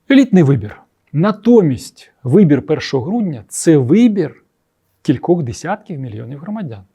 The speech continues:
Навіть не мільйонів, кількох десятків мільйонів громадян. Це в кожній родині майже бу-, була людина, яка проголосувала за незалежність. Те десятиліття можна казати, що в нашій родині от бабуся, дідусь,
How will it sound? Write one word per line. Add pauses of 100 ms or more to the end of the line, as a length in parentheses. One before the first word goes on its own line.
(320)
Навіть
не
мільйонів,
кількох
десятків
мільйонів
громадян. (960)
Це
в
кожній
родині
майже (400)
бу-,
була
людина,
яка
проголосувала
за
незалежність.
Те
десятиліття
можна
казати,
що
в
нашій
родині (520)
от
бабуся,
дідусь,